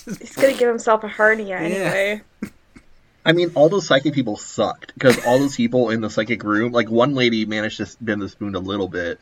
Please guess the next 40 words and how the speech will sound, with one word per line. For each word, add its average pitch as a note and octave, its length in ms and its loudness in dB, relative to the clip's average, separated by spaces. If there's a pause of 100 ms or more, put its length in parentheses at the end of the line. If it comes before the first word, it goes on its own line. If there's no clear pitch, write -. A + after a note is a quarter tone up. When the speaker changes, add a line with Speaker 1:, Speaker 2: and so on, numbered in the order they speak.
(320)
Speaker 3:
and A2+ 80 -10
the A#2 120 4
other C#3 120 2
person G#2+ 460 -2
was, F#2 140 -10
like, F#2 340 -6 (640)
unable A2+ 380 2
to A2 100 -2
identify G2+ 500 -2
the F#2 120 -4
cards. F#2+ 680 -4 (140)
Speaker 1:
Was G#4 120 0
he, F#4+ 80 4
like, C#4+ 260 2 (220)
"It's - 280 -14
in B3+ 160 8
a A#3+ 40 8
circle," A3 800 2
and G#3+ 140 -2
he's A3 160 -4
like, G3 220 -4
"It's C4+ 200 4
a - 80 -6
star," F#3+ 760 2
or F#3+ 40 -6
something? F#3 420 -4
Speaker 3:
I B2 40 6
love A2+ 420 4
those G2+ 220 -4
people. E2 320 -8
They D#2+ 80 -8
were E2 100 -10
great. D#2 320 -10 (200)
The C3 100 2
delivery A2 420 4
of G#2 80 2
those G#2+ 180 0
lines. G2 600 -4 (320)
"A - 60 -8
circle. - 540 2